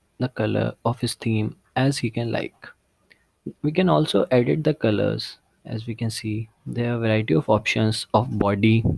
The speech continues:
header, sidebar, submenu, menu hover, notification, primary button, and label color.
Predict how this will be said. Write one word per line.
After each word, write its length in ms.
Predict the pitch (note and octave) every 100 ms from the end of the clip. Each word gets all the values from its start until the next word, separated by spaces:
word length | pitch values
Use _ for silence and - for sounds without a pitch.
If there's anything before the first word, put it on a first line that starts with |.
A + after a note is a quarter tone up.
| -
header, 440 | A2 G2+ G#2+ G#2+ A2
sidebar, 600 | - G#2 G#2 G2+ G#2 G#2
submenu, 800 | A#2 - A#2 A#2 G#2+ G#2 G2+ G#2+ - _ -
menu 320 | A2 A2 A#2
hover, 340 | G#2+ G2+ G2+ A2 _ _
notification, 840 | A#2 A2 A#2 A#2 - G#2 - G#2 - _
primary 380 | A2+ G#2+ A2 A#2+
button, 360 | G#2+ F#2+ A2+ B2+
and 180 | D#3+
label 260 | B2+ A2 G#2
color. 360 | G2+ F#2 A#2